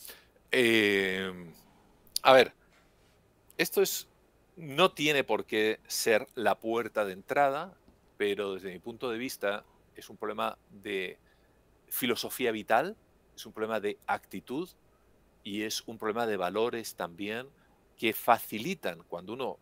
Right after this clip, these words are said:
ocasiona su ruptura, el poder transgredir una serie de barreras. A ver, esto que, que parece que lo he dicho en clave es, eh, lo siguiente.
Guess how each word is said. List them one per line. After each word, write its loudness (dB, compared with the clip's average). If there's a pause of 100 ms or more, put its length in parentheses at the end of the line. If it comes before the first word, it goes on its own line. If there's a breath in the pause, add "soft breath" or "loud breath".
(180)
ocasiona -4
su 0
ruptura, -2 (640)
el 0
poder 2
transgredir -2
una -6
serie -8
de -2
barreras. -10
A 2
ver, 2 (380)
esto -2
que, 0 (200)
que -2
parece 2
que 0
lo 2
he 0
dicho -4
en -10
clave 4 (640)
es, -4
eh, -2
lo -2
siguiente. -6